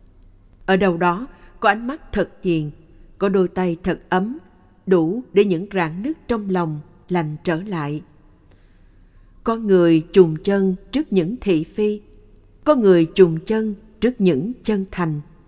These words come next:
Cũng là một lần chùn chân. Núi, ngày mười hai tháng một năm hai nghìn không trăm mười sáu.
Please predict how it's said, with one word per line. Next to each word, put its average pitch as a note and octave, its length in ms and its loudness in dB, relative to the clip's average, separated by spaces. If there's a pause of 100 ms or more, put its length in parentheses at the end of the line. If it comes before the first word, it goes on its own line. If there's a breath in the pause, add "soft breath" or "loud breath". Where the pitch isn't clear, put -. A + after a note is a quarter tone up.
(920)
Cũng G3 200 2
là F3 320 0
một E3 240 -2
lần D#3+ 320 0 (120)
chùn D#3+ 320 2
chân. F#3+ 260 0 (1400)
Núi, F#3 340 4 (320 loud breath)
ngày G3 140 0
mười F3+ 240 2
hai G#3+ 340 -4
tháng G#3+ 280 -6
một F3 260 -2 (220 soft breath)
năm F#3+ 200 0
hai G#3+ 140 -6
nghìn E3+ 360 -4
không F#3+ 140 -4
trăm F3+ 280 -4
mười D#3+ 180 0
sáu. F#3 420 -8